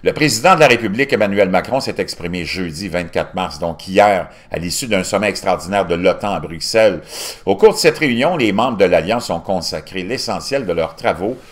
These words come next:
aux conséquences de la guerre menée par Moscou en Ukraine. Sur le risque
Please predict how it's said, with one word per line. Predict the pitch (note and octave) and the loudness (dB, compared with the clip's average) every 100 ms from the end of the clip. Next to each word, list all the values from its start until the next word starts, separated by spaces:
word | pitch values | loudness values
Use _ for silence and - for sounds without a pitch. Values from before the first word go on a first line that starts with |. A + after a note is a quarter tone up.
| - - | -20 -4
aux | G2+ | 0
conséquences | F#3+ G3+ F#3 D#3 D#3+ D#3 | 4 4 2 2 0 2
de | A#2 | 2
la | |
guerre | G2 G#2 F#2+ | 6 4 4
menée | F2+ F2+ | -2 -4
par | F#2+ E2+ | -2 -2
Moscou | E2+ F#2+ - A2+ | 0 -2 -2 -4
en | F#2 | -4
Ukraine. | D#2 D2 C#2+ C#2+ - _ - | -4 -10 -14 -16 -20 _ -20
Sur | - D2 | -16 -12
le | |
risque | D2 A2 - | -4 -4 -4